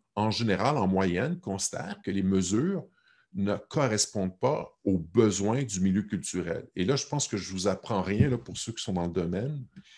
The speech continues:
Puis si je compare ça, cette mesure-là, aux autres secteurs d'activité, ben là encore, le, le degré à, à quel point on pense que les mesures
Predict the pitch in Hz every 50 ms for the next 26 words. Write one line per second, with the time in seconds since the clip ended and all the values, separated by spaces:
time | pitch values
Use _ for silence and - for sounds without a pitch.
0 | - - - - - - _ _ _ _ _ _ - - - - - - 233 -
1 | - - 160 135 127 - - 127 117 117 - - - - - 156 170 160 143 123
2 | - - _ _ _ _ - - - - 92 - - - 120 139 147 127 120 131
3 | 123 104 107 117 123 135 135 135 - 104 98 - 156 165 165 - 120 - - 127
4 | 120 110 107 - - - - 98 95 - - 127 165 214 220 214 _ _ _ _
5 | _ _ _ _ - 98 101 104 120 147 165 156 135 120 - - 151 175 208 214
6 | 196 147 113 110 107 101 98 101 - 67 - 85 - - - _ - _ _ _
7 | _ _ _ _ _ - 104 101 98 143 143 123 135 147 220 226 180 - - -
8 | _ _ _ - 107 107 - - 180 202 185 196 - - - 180 185 175 147 110
9 | - - - 151 156 143 - - - - 117 117 117 117 117 113 104 139 147 156
10 | 147 131